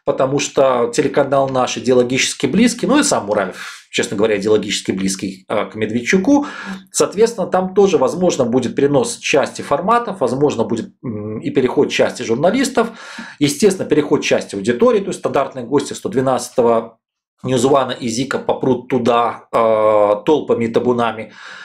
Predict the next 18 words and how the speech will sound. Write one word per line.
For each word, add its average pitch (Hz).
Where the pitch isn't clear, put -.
хотя 139
они 123
и -
с-, -
и -
сейчас -
там 107
достаточно 104
часто 101
появляются. 104
Но 214
тут 226
снова-таки 185
вопрос 143
в -
том, 262
что 196
Мураев 175